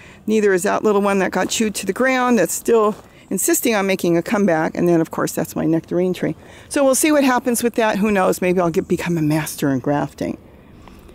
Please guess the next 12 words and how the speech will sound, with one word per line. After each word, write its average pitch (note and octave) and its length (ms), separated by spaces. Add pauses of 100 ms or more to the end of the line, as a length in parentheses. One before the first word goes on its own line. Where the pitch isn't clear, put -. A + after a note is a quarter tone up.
(1120)
And A#3+ 140
then C4+ 140
I C4 80
have A3 240
to G3+ 80
get G#3 260
in F#3+ 220
here, D#3+ 680
and F3+ 100
I F3 60
still G#3+ 320
am E3 240